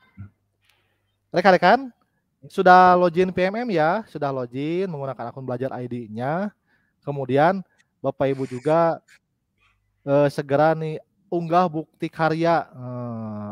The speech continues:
unggah bukti karya. Mengapa? Karena di sana ada hasil karya kita, R P P kita, video pembelajaran kita, kemudian produk-produk yang kita punya pada masa pandemi ya.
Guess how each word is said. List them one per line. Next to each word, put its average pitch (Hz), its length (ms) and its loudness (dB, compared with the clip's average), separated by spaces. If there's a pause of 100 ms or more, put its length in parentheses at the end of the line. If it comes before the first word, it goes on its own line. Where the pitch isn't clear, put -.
unggah 139 400 -6
bukti 135 320 -10
karya. 131 640 -4 (1800)
Mengapa? 135 560 -2
Karena 151 320 -6
di 147 80 -2
sana 143 400 -4
ada 139 160 -2
hasil 139 240 -6
karya 131 240 -4
kita, 117 400 -10 (400)
R 120 160 -8
P 113 160 -12
P - 60 -14 (100)
kita, 113 480 -6 (240)
video 127 240 -6
pembelajaran 120 480 -4
kita, 117 640 -8
kemudian 117 800 -6 (160)
produk-produk 143 480 -4
yang 139 160 -6
kita - 160 -6
punya 139 320 -4
pada 135 240 -2
masa 131 240 -2
pandemi 165 560 -4
ya. 156 240 -2